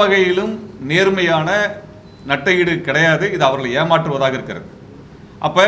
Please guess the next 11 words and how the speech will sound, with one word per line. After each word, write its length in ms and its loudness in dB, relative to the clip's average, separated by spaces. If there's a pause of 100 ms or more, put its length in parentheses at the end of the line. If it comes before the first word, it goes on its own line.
(680)
வெளிநாட்டிலிருந்து 600 2 (100)
வந்த 180 0 (160)
ஒரு 140 -4
ஃபோர்டு 340 2
கம்பெனி 360 -2 (760)
குறைந்தபட்சம் 760 2
ஒரு 160 0
வருடத்திற்கு 480 0
நூத்தி 240 -4
நாற்பத்தி 320 -2
மூணு 160 -4